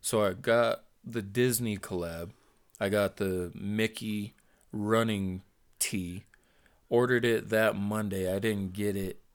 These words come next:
until yesterday. And I was like, "Yo,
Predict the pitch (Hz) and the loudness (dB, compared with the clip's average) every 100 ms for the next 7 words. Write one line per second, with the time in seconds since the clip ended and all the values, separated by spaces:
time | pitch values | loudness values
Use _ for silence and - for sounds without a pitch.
0 | - 107 95 - - 101 95 87 95 - | -8 -6 -4 -6 -4 -2 -2 -4 -8 -18
1 | - _ _ _ _ - - - 98 101 | -20 _ _ _ _ -20 -16 -8 -2 0
2 | 98 - - 92 82 - - _ _ _ | 0 0 -4 -10 -10 -16 -20 _ _ _
3 | _ _ _ _ _ - - - - - | _ _ _ _ _ -20 -16 -14 -14 -16
4 | _ _ _ _ - - - 113 107 107 | _ _ _ _ -20 -20 -4 -2 0 0
5 | 107 107 107 95 85 - - _ - - | 0 -2 -2 -2 -4 -12 -20 _ -20 -20
6 | - _ 104 143 107 135 190 | -20 _ -6 -2 0 0 2